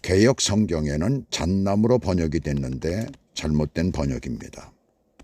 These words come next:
그 종류를 우리가 정확히 알 수는 없지만 삼나무의 일종으로서 조직이 단단하고 수지가 많다고 해서 송진 같은 것이,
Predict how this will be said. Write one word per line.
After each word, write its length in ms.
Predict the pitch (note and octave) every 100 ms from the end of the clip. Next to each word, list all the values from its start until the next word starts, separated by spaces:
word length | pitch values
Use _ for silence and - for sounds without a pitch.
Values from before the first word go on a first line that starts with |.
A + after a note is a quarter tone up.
| _ _ _ _ - - - -
그 180 | - D#3+
종류를 400 | - C3 A#2 A#2+
우리가 320 | C3 G2 G2
정확히 520 | - - E2 G2+ - A2+
알 140 | A2+
수는 260 | - G#2+ A2
없지만 580 | D#2 - C#2+ C#2+ C#2+ G#1+ _ _ _ _ _ - _ _
삼나무의 760 | - - A#2 A#2 A#2 A#2+ B2+
일종으로서 800 | G2 G#2+ - G2 F2+ E2+ - F#2
조직이 440 | - F2+ G2 G#2+ B2
단단하고 760 | - B2 G#2+ E2 C#2+ C#2+ C2+ - _ _ _ _ _ _ _ _ _
수지가 480 | - - C3 C#3+ D3+
많다고 500 | B2 G2+ - F#2 F2
해서 220 | E2 D#2+
송진 480 | D#2 F#2 G2 G2+ G#2
같은 340 | F#2+ E2 F2+
것이, 280 | D2+ - -